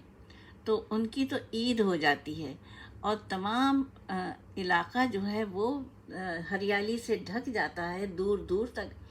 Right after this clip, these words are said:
हरियाली होती है और उनके, उनको बेहतरीन रोज़गार मैसर आता है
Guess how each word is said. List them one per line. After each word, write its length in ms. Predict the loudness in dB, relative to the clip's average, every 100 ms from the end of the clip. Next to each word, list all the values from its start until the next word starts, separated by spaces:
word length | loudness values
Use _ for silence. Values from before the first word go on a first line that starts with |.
| -18 -18 -16 -6
हरियाली 440 | 0 4 4 4 4
होती 400 | 2 0 -2 -2
है 260 | -2 -4 -8 -18 -20 -18 -4
और 140 | 0 0
उनके, 300 | -2 -4 -4
उनको 420 | -4 -6 -2 -2
बेहतरीन 680 | -2 -2 -4 -2 4 6 6
रोज़गार 560 | 4 2 2 4 4
मैसर 460 | 2 -2 -2 -2 -2
आता 320 | -2 -2 -6
है 280 | -8 -10